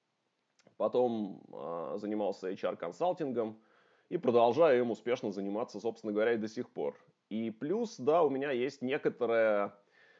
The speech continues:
а, связанная с моей работой обязанность, а, быть публичным человеком.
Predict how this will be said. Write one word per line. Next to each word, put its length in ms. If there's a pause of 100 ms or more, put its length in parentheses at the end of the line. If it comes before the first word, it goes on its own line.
(180)
а, 500 (120)
связанная 680
с 520
моей 260
работой 480
обязанность, 1040 (180)
а, 280
быть 200
публичным 480
человеком. 640